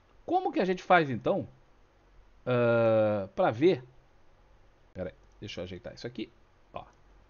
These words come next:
Essa aqui é a taxa mínima de acerto líquida. Por quê? Qual é a diferença do que do bruto pro líquido, Campos? Porque eu tenho o seguinte:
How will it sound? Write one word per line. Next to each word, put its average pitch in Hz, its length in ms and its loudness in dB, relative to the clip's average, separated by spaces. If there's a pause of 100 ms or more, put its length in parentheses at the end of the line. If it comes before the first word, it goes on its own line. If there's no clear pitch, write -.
(580)
Essa 247 300 4
aqui 139 340 -4 (1600)
é 175 80 4
a 180 100 4
taxa - 540 0 (380)
mínima 127 680 0
de 110 120 -2
acerto 143 580 2 (460)
líquida. 117 800 0 (640)
Por - 160 -2
quê? 415 160 2
Qual 403 140 4
é 392 40 4
a 359 160 0
diferença 349 360 2
do 302 120 0
que 330 120 -2
do 277 100 2
bruto 330 340 0
pro 320 120 -4
líquido, 277 400 2
Campos? 123 400 -2
Porque - 260 -8
eu 226 80 2
tenho 226 160 -6
o - 20 -4
seguinte: 147 400 -6